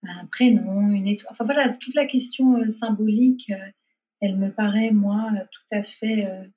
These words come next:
indispensable sur le plan psychique, mais surtout,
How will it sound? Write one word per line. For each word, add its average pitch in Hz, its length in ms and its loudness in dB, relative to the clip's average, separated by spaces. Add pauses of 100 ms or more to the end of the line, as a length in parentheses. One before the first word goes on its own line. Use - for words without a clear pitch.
(480)
indispensable 220 1040 -2
sur - 160 -14
le 190 140 -12
plan - 220 -18
psychique, - 680 -12 (320)
mais 196 160 0
surtout, 285 680 -8